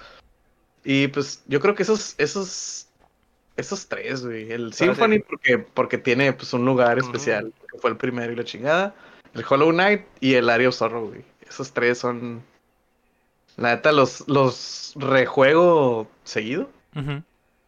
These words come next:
Speaker 1: Y siempre me la paso bien suave
Speaker 2: Yo,
Speaker 1: con
Speaker 2: yo le
Speaker 1: eso.
Speaker 2: tengo resentimiento al, al género, pero por, por el cambio que hubo en Castlevania, ¿no? Me gustan un
Speaker 1: Ujú.
Speaker 2: chingo los clásicos, güey.
Speaker 1: Ah,
Speaker 2: Neta
Speaker 1: sí,
Speaker 2: que
Speaker 1: los,
Speaker 2: me mamó
Speaker 1: los
Speaker 2: un chorro
Speaker 1: lineales.
Speaker 2: rondo, güey. Ujú, y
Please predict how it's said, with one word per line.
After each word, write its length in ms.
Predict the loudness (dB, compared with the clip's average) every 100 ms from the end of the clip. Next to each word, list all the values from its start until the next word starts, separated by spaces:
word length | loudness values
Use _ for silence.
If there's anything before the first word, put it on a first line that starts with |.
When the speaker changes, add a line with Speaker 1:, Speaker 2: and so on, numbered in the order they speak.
| _ _ _ _ _ -18 -18 -12
Speaker 1:
Y 380 | 0 2 4 0
siempre 320 | 0 -2 2 2
me 60 |
la 120 | 2 0
paso 240 | 0 0
bien 240 | 0 -2
suave 480 | -4 -4 -4 -4 -10 -18 _ _ _
Speaker 2:
Yo, 160 | -8 -4
Speaker 1:
con 80 | -2
Speaker 2:
yo 80 |
le 60 | -2
Speaker 1:
eso. 40 | 0
Speaker 2:
tengo 160 | 2 4
resentimiento 720 | 4 0 -2 -2 -2 0 2
al, 180 | 0 0
al 140 | -6
género, 340 | -6 -4 -2 -2
pero 160 | -4
por, 240 | -6 -10 -10
por 200 | -10 -8
el 80 | -4
cambio 280 | -4 -4
que 80 | -4
hubo 80 | -6
en 60 | -4
Castlevania, 520 | -8 -6 -6 -4 -6
¿no? 120 | -8
Me 60 | -8
gustan 280 | -8 -8
un 100 | -8
Speaker 1:
Ujú. 100 | -6
Speaker 2:
chingo 280 | -4 -4 -6
los 140 | -8 -6
clásicos, 520 | -8 -8 -12 -14 -14
güey. 160 | -16 -20 _ _ -2
Speaker 1:
Ah, 160 | 0
Speaker 2:
Neta 120 | 0
Speaker 1:
sí, 60 | 0
Speaker 2:
que 40 | 2
Speaker 1:
los, 160 | 2
Speaker 2:
me 140 | 2 0
mamó 200 | 0 -2
Speaker 1:
los 80 | -8
Speaker 2:
un 40 |
chorro 400 | -12 -4 -2 0
Speaker 1:
lineales. 360 | 2 4 4 4
Speaker 2:
rondo, 140 | 2 0
güey. 180 | -4 -8 -16
Ujú, 420 | -16 -14 -14 -12
y 280 | -12 -12